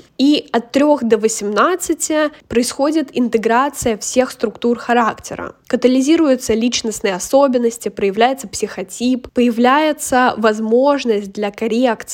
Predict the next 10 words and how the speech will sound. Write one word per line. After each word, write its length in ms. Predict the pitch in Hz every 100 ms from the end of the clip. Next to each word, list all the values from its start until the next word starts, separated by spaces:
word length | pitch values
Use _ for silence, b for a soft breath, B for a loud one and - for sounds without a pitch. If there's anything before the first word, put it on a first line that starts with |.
| 190
раннего 460 | 196 220 214 190 202
опыта 480 | 254 349 349 269 247 -
как 220 | 240 240
в 20 |
сторону 480 | - 277 277 262 233
положительных, 800 | 226 202 208 262 330 320 262 -
так 200 | 240 240
и 40 |
в 40 | 233
сторону 540 | - 262 277 269 240